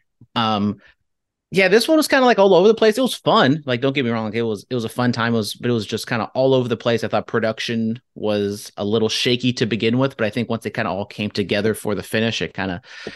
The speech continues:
it kinda got back on track. But I do agree, and I will say this, you know, being biased, I do like the original one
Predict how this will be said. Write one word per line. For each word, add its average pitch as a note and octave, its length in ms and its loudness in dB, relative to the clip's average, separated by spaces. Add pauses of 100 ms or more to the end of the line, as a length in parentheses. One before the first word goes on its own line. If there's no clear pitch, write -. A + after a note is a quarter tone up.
(200)
it B2 120 -8
kinda F#3+ 220 2
got F3 180 2
back E3+ 220 2
on E3+ 140 2
track. D#3 420 -2
But A2 240 0 (600)
I C4 120 4
do C4 160 2
agree, E3+ 340 2 (300)
and B2 120 -2
I B2+ 40 2
will C#3 100 2
say C#3 140 2
this, C#3 240 -4
you C#3 60 -4
know, B2 80 -2
being A2+ 240 0
biased, A2+ 320 0
I G2+ 80 -4
do A#2 180 -2
like B2 280 -2
the B2 140 -2
original B2+ 380 -2
one A#2 300 -6